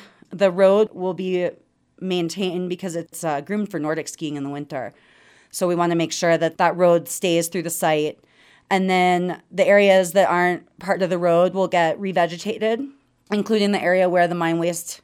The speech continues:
is currently sitting. And then the, um, waste consolidation will get, um, a talus cap on it. We try to limit the amount of, um, mostly trees in that area. We,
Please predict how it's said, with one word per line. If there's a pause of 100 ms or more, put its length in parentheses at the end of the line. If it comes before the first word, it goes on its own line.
(100)
is
currently
sitting. (640)
And
then
the,
um,
waste
consolidation (400)
will
get,
um, (120)
a
talus (500)
cap
on
it. (540)
We
try
to
limit
the
amount
of, (140)
um, (420)
mostly
trees
in
that
area.
We,